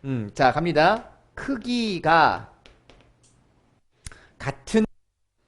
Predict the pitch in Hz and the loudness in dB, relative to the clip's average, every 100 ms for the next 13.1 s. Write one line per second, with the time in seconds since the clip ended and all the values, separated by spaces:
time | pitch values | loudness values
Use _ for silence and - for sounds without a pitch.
0 | _ _ _ _ _ _ _ _ _ _ | _ _ _ _ _ _ _ _ _ _
1 | _ _ _ _ _ _ _ _ _ _ | _ _ _ _ _ _ _ _ _ _
2 | _ _ 165 - - 277 302 294 220 240 | _ _ -6 -4 -2 0 4 6 6 2
3 | 240 185 147 196 - - 170 170 - 110 | -2 0 2 0 -2 -6 -4 -4 -4 -8
4 | 98 90 127 170 160 - 147 185 220 - | -8 -4 -2 2 2 0 0 0 0 -6
5 | _ _ _ - 269 196 - 123 113 165 | _ _ _ 0 4 4 4 -4 -6 -2
6 | 185 156 196 - - - - _ _ _ | 2 2 2 -2 -20 -20 -20 _ _ _
7 | _ - 147 101 - 175 196 220 220 220 | _ 2 4 4 0 2 6 10 12 10
8 | 214 208 175 190 185 185 151 165 190 185 | 8 4 2 0 -2 0 2 2 2 0
9 | 160 180 160 127 143 131 92 87 _ _ | -2 -2 -2 -2 -2 -2 -6 -14 _ _
10 | _ _ _ - 151 180 185 165 170 233 | _ _ _ -4 0 2 2 0 2 4
11 | 226 202 139 - - 170 226 247 - - | 6 4 2 0 0 2 2 0 -14 -12
12 | 175 190 190 202 175 180 - 151 170 117 | -2 -2 -2 2 2 2 -2 -2 0 -2